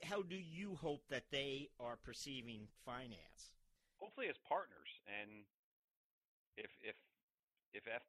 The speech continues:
Speaker 2: P and A and finance is sort of a necessary evil in their mind, then we're not doing our job right. They should be coming to us, and happily, that's what they're doing. They're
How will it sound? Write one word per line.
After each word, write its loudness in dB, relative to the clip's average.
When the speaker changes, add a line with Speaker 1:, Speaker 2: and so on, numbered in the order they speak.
Speaker 2:
P -2
and -2
A -2
and -12
finance -2
is -16
sort -6
of -10
a -10
necessary -10
evil -8
in -14
their -12
mind, -12
then -18
we're -16
not -8
doing -10
our -8
job -6
right. -16
They -14
should -10
be -12
coming -14
to -10
us, -2
and -20
happily, -6
that's -6
what -18
they're -16
doing. -12
They're -12